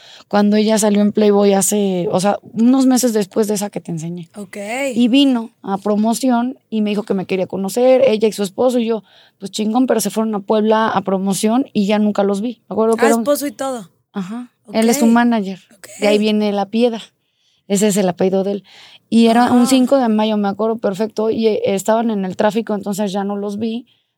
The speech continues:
Speaker 1: pero yo me quedé con, bueno, luego nos vemos, y pues yo cada año iba a Ibiza, entonces, bueno, ellos viven en Madrid. Entonces, cuando a mí me dijeron, este, "Vamos a hacer algo con alguien", y yo vi a las viejas, dije, "Güey, pues mejor alguien que sea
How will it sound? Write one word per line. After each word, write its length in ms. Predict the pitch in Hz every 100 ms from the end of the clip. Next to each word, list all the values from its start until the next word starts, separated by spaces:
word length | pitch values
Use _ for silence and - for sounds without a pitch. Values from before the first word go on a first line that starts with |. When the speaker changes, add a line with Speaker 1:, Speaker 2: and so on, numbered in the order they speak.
| _
Speaker 1:
pero 220 | 220 208
yo 140 | 214 220
me 160 | 233
quedé 280 | 233 214 196
con, 280 | 196 220 226
bueno, 240 | 285 339 285
luego 220 | 262 262
nos 180 | 262 247
vemos, 380 | 240 240 247 247
y 60 |
pues 180 | 214 214
yo 140 | 214
cada 220 | 196 208 208
año 160 | 220
iba 160 | 220 214
a 40 |
Ibiza, 340 | 214 220 208 233
entonces, 360 | 220 208 202
bueno, 200 | 202 196
ellos 160 | 196 196
viven 280 | 190 190 190
en 140 | 190
Madrid. 320 | 190 202 220 180 - -
Entonces, 180 | - 220
cuando 220 | 254 247
a 20 |
mí 120 | 247 277
me 140 | 302
dijeron, 480 | 285 - 240 233 226
este, 480 | 196 185 - 202 185
"Vamos 300 | 208 233 240
a 60 |
hacer 220 | 226 226 220
algo 220 | 220 226
con 220 | 233 226
alguien", 340 | 214 196 220
y 140 | 247 180
yo 140 | 202
vi 160 | 208 226
a 60 |
las 180 | 202 185
viejas, 320 | 180 208 208 208
dije, 240 | 208 214
"Güey, 160 | 196 226
pues 160 | 185
mejor 260 | 190 185 214
alguien 280 | 214 247 233 _ _ _ _ _ _
que 300 | - 190 190 -
sea 380 | - 208 196